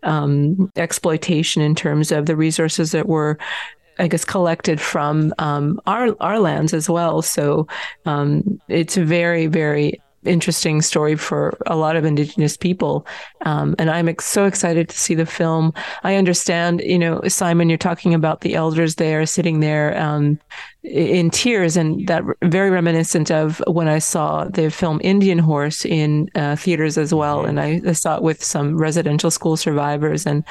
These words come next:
Speaker 1: it was a very similar type of, um, uh, just having elders there and the fact that it was, you know, a story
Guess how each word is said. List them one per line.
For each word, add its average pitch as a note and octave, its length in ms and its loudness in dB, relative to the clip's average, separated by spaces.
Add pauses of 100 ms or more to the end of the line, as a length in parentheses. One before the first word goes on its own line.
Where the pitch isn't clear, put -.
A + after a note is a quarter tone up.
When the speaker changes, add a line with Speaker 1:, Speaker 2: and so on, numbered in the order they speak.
(300)
Speaker 1:
it G#3+ 40 4
was G3 120 4
a G3 80 4
very F#3+ 420 2
similar D#3+ 480 2
type D#3 320 -4
of, D#3 240 0
um, D3+ 400 0 (300)
uh, D3+ 460 -2
just F3 180 -2
having E3+ 460 0
elders D#3+ 380 0
there D3 520 0
and D3 440 0
the E3 100 -2
fact D3+ 360 -4
that D3 120 -2
it D3 100 -2
was, D#3 280 -2 (160)
you D#3+ 100 2
know, D3 180 0 (100)
a E3+ 60 -2
story D3 640 0